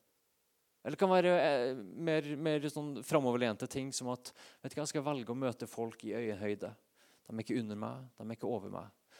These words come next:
Det kan være å gjøre en tjeneste for noen. Du vet best hvor den skoen trykker. Men Gud vil at vi skal melde på vår vilje. Sånn at det ikke er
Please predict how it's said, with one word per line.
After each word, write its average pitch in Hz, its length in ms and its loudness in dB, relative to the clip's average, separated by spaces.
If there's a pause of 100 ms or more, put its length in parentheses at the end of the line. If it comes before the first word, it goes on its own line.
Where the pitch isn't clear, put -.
(120)
Det 123 100 -10
kan 123 80 0
være 120 240 8
å 113 240 2
gjøre 120 240 2
en 120 80 -2
tjeneste 120 400 2
for - 80 -10
noen. 123 240 -6
Du 165 160 -4
vet 160 240 -4
best - 320 -4
hvor 113 240 -4 (420)
den 107 380 0
skoen 98 560 0
trykker. - 480 -4 (640)
Men 113 160 -6
Gud 131 320 -2
vil 113 320 0
at 113 80 -2
vi 110 80 0
skal 123 160 -2
melde 123 320 -4
på 113 240 -6
vår 113 160 -6
vilje. 117 340 -8 (840)
Sånn 117 160 -6
at 117 60 0
det 127 100 -2
ikke 107 240 4
er 107 80 -2